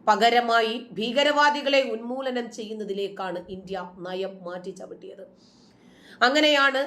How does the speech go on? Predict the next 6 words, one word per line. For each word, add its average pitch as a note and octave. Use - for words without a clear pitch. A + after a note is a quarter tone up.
നിയന്ത്രണ C#4
രേഖ C4+
പോലും B3
മറികടന്ന് G#3+
ഇന്ത്യയുടെ G3+
സർജിക്കൽ G3